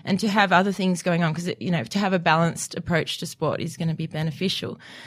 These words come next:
So I think it is a challenge now for our professional women's cricket team to be able to balance, um, study and sport because the commitments are increasing. Um, but look, I think there are still ways, and I have, um,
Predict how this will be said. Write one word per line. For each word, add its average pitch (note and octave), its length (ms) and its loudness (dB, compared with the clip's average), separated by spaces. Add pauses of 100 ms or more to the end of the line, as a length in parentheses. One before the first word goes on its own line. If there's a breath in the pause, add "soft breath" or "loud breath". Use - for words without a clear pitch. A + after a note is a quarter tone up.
So A3+ 280 2
I A#3 100 2
think A#3 260 0
it A3 100 2
is A3+ 160 6
a C4 60 0
challenge G#3 500 2
now E3 400 6
for F3 400 4
our E3 220 4
professional F3 920 2
women's E3+ 420 2
cricket - 380 0
team A3 340 0 (440 loud breath)
to F#3+ 440 6
be G3 140 2
able F3 140 6
to F3 80 4
balance, E3 600 2
um, E3 260 0
study D#3 640 -2 (160)
and D#3+ 220 -2
sport - 440 -2
because F3 360 -4
the F3+ 100 -4
commitments G3 460 0
are F#3+ 180 6
increasing. G3 640 0 (460 loud breath)
Um, F#3+ 460 4
but A#3+ 180 0
look, B3 180 2
I A3 120 6
think - 380 2
there G3 200 4
are F#3 180 8
still F#3 400 2
ways, D#3 400 2
and F3 140 4 (520 loud breath)
I E3 140 4
have, F#3 320 4
um, E3+ 380 4